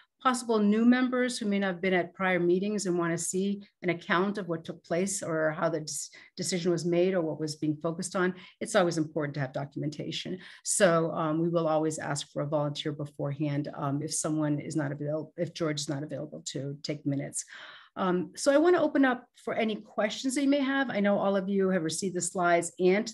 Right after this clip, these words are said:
the, um, open meeting law guide and educational materials, but,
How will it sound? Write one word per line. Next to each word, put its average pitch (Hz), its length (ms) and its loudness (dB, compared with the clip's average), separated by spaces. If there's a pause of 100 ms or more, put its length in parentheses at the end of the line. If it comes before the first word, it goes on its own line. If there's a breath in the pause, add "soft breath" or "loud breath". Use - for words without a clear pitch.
the, 233 260 0
um, 233 360 0
open 233 320 2
meeting 233 440 4 (380 loud breath)
law 202 260 2
guide 196 440 2
and 196 100 2
educational 185 560 -2
materials, 208 580 0
but, 170 320 4